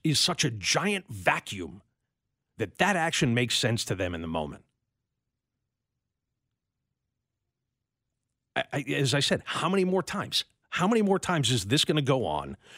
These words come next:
to where you and I have to just shrug our shoulders and stare down at our hands and go,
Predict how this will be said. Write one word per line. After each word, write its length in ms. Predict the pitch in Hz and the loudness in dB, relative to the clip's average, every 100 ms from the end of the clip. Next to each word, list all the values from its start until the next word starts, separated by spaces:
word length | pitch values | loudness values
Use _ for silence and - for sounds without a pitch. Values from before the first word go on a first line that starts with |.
| - | -10
to 120 | - 143 | -2 2
where 180 | 147 | 2
you 240 | 127 139 220 | 2 2 2
and 80 | 156 | 2
I 160 | 117 | 0
have 200 | 117 117 | 0 0
to 100 | - | -2
just 360 | 110 131 - - | -2 0 0 -4
shrug 460 | - - - 143 196 | -6 -4 0 0 2
our 100 | 208 | 0
shoulders 580 | - 123 92 92 98 - - - | 0 0 -2 -4 -4 -4 -6 -6
and 160 | 139 123 | -2 2
stare 340 | - - 180 | 2 2 2
down 220 | 190 180 175 | 4 4 4
at 100 | 151 | 2
our 140 | 139 | 2
hands 560 | 131 127 92 82 98 - - _ | 0 -2 -2 -2 -2 -2 -6 _
and 160 | 160 156 | 2 4
go, 300 | 151 147 | 4 2